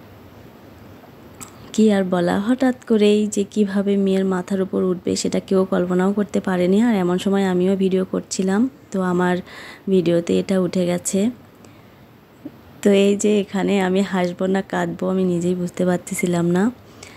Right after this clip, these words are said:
তো এরপর আবারও শুরু হয়ে গেল মেয়ে, মানে ছেলের পক্ষ থেকে মেয়ের গায়ে হলুদ দেয়া।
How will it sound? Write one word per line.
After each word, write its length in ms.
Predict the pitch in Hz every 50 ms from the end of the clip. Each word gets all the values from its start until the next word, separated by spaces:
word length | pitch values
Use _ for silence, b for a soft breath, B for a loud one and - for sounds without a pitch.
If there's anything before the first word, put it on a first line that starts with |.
| B B B B -
তো 120 | 226 226
এরপর 420 | 226 220 214 214 - - 220 220
আবারও 760 | 214 202 196 185 196 196 202 208 208 208 208 208 208 208 202 202
শুরু 260 | - - - 202 196 190
হয়ে 240 | 190 196 190 185
গেল 280 | 180 185 180 180 185 214
মেয়ে, 380 | 247 240 214 196 185 185 185 185
মানে 680 | - 175 180 180 180 180 180 180 175 175 175 175 170 - -
ছেলের 260 | - - 202 190 190
পক্ষ 340 | - - 190 180 - - -
থেকে 320 | 185 - 190 185 - 196 202
মেয়ের 240 | 196 185 185 180
গায়ে 180 | 180 180 180 185
হলুদ 280 | 185 180 175 170 175 175 -
দেয়া। 280 | - 180 180 190 220